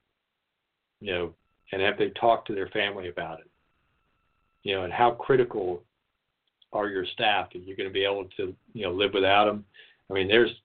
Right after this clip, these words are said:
folks down in Douglas County that are just getting their power back. And, you know, here it is. And the storm, they lost their power on February twenty-fourth. Um,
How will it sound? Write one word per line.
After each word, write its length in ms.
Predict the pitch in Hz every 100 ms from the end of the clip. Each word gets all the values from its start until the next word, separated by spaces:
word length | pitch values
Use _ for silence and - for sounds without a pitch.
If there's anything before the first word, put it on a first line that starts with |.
| _
folks 260 | 127 117 -
down 220 | 127 117
in 80 | 107
Douglas 320 | 110 113 107 -
County 360 | 120 123 107 90
that 100 | 90
are 80 | 90
just 320 | - 107 -
getting 260 | 110 110 101
their 120 | 95
power 340 | 117 117 98
back. 360 | 87 87 87 - _ _ _ _ _ _
And, 300 | 95 95 90
you 100 | 95
know, 100 | 90
here 220 | 85 110 107
it 80 |
is. 240 | 104 104 95 - _ _ _ _ _
And 280 | 104 95 92
the 60 | 90
storm, 540 | - 113 110 107 101 -
they 80 | 95
lost 320 | 101 117 117
their 120 | 107
power 500 | - 104 101 101 95 - -
on 400 | 98 98 90 85 _ _ _ -
February 460 | 113 113 107 101
twenty-fourth. 720 | 98 120 107 95 - 123 87 - _ _ _ _ _ -
Um, 340 | 95 92 90